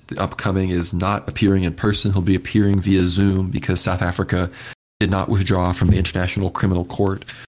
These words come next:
which has that arrest warrant out for him. So they've just decided to play it safe. He's gonna appear by Zoom. I don't know if he was even gonna appear in person anyway, but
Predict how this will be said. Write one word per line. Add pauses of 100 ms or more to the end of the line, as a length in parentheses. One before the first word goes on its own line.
which
has
that
arrest
warrant
out
for
him.
So (320)
they've
just
decided
to
play
it
safe.
He's
gonna
appear
by
Zoom.
I
don't
know
if
he
was
even
gonna
appear (280)
in
person
anyway,
but